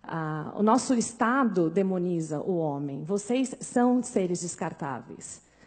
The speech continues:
Vocês são, não passam de um número. Vocês são nada. As mulheres são tudo. A prova disso, eu vou ter que ler um pouquinho porque é dado, tá? Ah, eu gostaria de falar, por exemplo,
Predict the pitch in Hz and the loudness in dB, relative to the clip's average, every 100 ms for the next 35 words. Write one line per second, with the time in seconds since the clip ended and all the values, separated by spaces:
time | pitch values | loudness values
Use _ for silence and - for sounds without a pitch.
0 | _ 175 196 - 247 269 - - 240 240 | _ -2 0 2 2 2 -2 -2 2 6
1 | 247 240 226 254 247 247 269 233 226 220 | 6 4 2 4 6 6 6 8 6 6
2 | 165 143 131 - _ _ _ _ _ - | 2 -2 -8 -14 _ _ _ _ _ -6
3 | 196 202 226 226 - - 208 208 220 175 | -2 0 0 -2 -4 -6 -2 -2 -4 -6
4 | 170 156 156 139 - - - - - - | -4 -4 -6 -8 -12 -20 -20 -20 -14 -4
5 | 196 196 170 170 170 160 - - 190 170 | -2 0 0 0 -2 -6 -12 -4 -2 -2
6 | 165 151 135 135 135 _ _ _ _ _ | -4 -6 -6 -8 -10 _ _ _ _ _
7 | - - - - - - - 196 269 254 | -20 -20 -20 -20 -20 -10 0 6 6 6
8 | 226 247 - 233 226 254 285 269 240 247 | 4 2 0 0 0 0 -2 -2 0 2
9 | 254 254 262 240 254 247 208 202 175 170 | 2 4 4 4 0 0 2 2 2 -2
10 | 208 190 202 196 - 190 180 175 165 - | 0 0 -2 -8 -6 -4 -4 -4 -4 -2
11 | 208 240 254 262 262 214 226 226 196 180 | 2 2 4 2 2 2 2 2 2 2
12 | 220 247 233 165 156 | 2 2 2 -2 -4